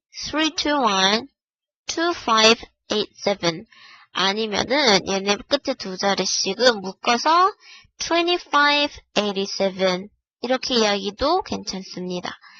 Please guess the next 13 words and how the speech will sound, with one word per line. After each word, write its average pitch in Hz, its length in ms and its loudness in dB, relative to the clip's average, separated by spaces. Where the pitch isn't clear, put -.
마지막, 330 540 2
thanks, 349 640 -2
mom. 240 440 -2
I 226 160 0
will 226 240 4
tell 233 320 2
you 302 180 2
as 220 220 2
soon 254 300 0
as 240 180 0
I 208 160 2
contact 208 600 -6
her. 226 300 4